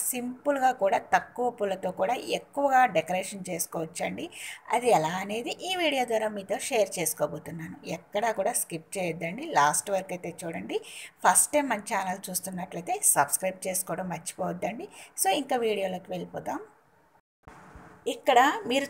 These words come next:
చూస్తున్న వీడియోలో చాలా తక్కువ పూలతో డెకరేషన్స్ చేసి మీకు చూపిస్తున్నానండి.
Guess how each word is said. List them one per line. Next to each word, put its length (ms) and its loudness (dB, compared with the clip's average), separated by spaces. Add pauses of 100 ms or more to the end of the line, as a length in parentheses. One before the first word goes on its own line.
చూస్తున్న 400 0 (140)
వీడియోలో 500 2 (340)
చాలా 300 6 (120)
తక్కువ 280 2 (160)
పూలతో 360 -2 (180)
డెకరేషన్స్ 640 2 (200)
చేసి 300 0 (140)
మీకు 240 -10
చూపిస్తున్నానండి. 920 -6